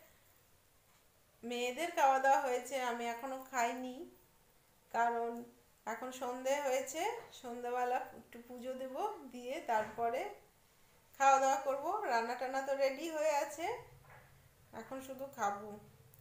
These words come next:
তাহলে এখন যাই, সন্ধে দিয়ে আসি, সন্ধে টন্ধে দিয়ে সন্ধে পুজো করে ঠাকুরকে জল টল দিয়ে তারপরে খেয়ে নেব, শুধু এইটুকুই। তারপরে কিন্তু আর খাবো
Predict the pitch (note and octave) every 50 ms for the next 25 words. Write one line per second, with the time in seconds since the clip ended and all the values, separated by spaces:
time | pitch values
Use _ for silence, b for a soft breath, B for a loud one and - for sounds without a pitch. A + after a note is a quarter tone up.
0 | - - A3+ A#3 B3+ B3+ B3+ C4 B3+ C4 C4 C#4+ C#4+ C#4+ C4+ C4 B3 C4 D4 C#4+
1 | - C#4 A#3+ B3 B3+ C4 C#4+ C#4 C#4 C#4 C#4 C4+ D4 C#4+ - - D#4 F4 G#4 A4+
2 | A4 - - C4 A#3 B3 A#3+ B3 B3 A#3+ C4 B3+ B3+ B3+ C4 C4+ A#3+ A#3 B3 B3+
3 | B3+ B3+ C4 C#4 D#4 F4 G4 F#4+ - - B3+ A#3 A#3 A3+ A#3+ A#3+ - - A3+ A3+
4 | A#3 A#3 A#3+ A#3+ - B3 A3+ A3+ A3+ A#3 D4 F#4 F#4+ F#4+ - - B B B B
5 | B B B B - - A3 G#3+ - A#3 A3+ A3+ - B3+ A#3+ A3 A3+ A3 G#3+ A3
6 | A3+ - A#3 A#3 A#3 A#3 A#3 A3+ A#3 A#3 B3+ D#4 F#4+ G#4 G#4 - - - - -
7 | - - G#3+ G#3 G#3 G#3 - - A3+ A#3 C#4 E4 E4+ - - - - - - -
8 | - - - - A#3 G#3+ G#3 G#3 G3 F#3+ F#3+ G3 G#3+ - - - - - _ _
9 | b b b b b b b b b - - B3+ A#3 B3 C4+ C#4 C#4 C#4 C#4+ C#4
10 | C#4 - B3+ A#3+ A#3+ A#3 - A#3 A#3 A#3 A#3 B3 B3 B3 C4 C4 C4 C4+ C4 C4
11 | C4 B3+ B3 A#3 B3